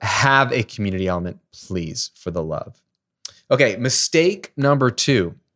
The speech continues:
This might sound weird, but there's a point to this. Uh, our biggest mistake, second, for our membership site was giving it a confusing name.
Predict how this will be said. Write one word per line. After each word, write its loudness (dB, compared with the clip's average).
This -4
might 2
sound 2
weird, -4
but -12
there's -4
a -10
point -8
to -14
this. -8
Uh, 0
our 2
biggest 0
mistake, 0
second, -4
for -2
our -4
membership -6
site -2
was -4
giving 0
it 0
a 0
confusing 2
name. 0